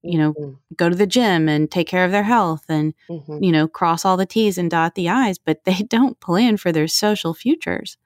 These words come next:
Speaker 2: Right.
Speaker 1: And it's so unique and so, um, so personal. Nobody can go out and make your friends for you.
Speaker 2: Mm-hmm.
Speaker 1: And you, you didn't even know you were banking a social future for yourself through your,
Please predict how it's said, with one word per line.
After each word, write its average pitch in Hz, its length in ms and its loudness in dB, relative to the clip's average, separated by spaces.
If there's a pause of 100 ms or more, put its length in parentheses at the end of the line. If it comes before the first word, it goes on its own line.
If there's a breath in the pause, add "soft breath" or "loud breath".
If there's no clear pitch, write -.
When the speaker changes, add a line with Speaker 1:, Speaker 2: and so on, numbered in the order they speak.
(200)
Speaker 2:
Right. 139 440 -14
Speaker 1:
And 196 120 2
it's 202 240 -2
so - 320 0
unique 233 560 2
and 175 160 -2
so, 220 520 0 (680 soft breath)
um, 180 460 0 (640)
so 247 180 -2
personal. 220 760 0
Nobody 220 320 2
can 214 180 0
go 196 140 2
out 185 140 2
and 185 100 -2
make 175 180 -2
your 175 80 -8
friends 285 300 0
for 147 180 -6
you. - 300 -12 (260)
Speaker 2:
Mm-hmm. 156 240 -16
Speaker 1:
And 185 180 2
you, 240 480 2
you 233 140 2
didn't 226 240 2
even 196 300 0
know 208 140 2
you 196 180 0
were 175 100 -2
banking 170 720 0 (580)
a 185 120 0
social 185 400 0
future 175 340 -2
for 170 140 -4
yourself 156 680 -2
through 170 220 0
your, 160 500 2